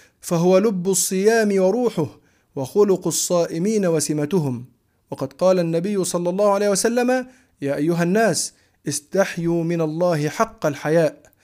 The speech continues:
قالوا: "يا رسول الله، إنا والله نستحي من الله حق الحياء." فقال: "الحياء أن تحفظ الرأس وما وعى،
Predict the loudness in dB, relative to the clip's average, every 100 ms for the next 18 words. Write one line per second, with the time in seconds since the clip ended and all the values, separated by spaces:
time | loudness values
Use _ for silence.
0 | _ _ 0 2 2 4 4 4 4 2
1 | 0 0 0 0 -2 -2 -6 _ _ _
2 | -4 -2 0 2 2 2 2 2 4 2
3 | 2 0 0 0 2 0 0 0 0 -2
4 | 0 0 0 0 -2 -4 -4 -6 -4 -2
5 | -2 -2 -8 _ -20 _ -14 -6 0 2
6 | 0 -2 -10 _ -8 -8 -6 -4 2 2
7 | 2 -2 -2 -6 -2 -2 -2 -2 0 0
8 | 0 -2 -2 0 2 2 2 2 2 0
9 | 0 -2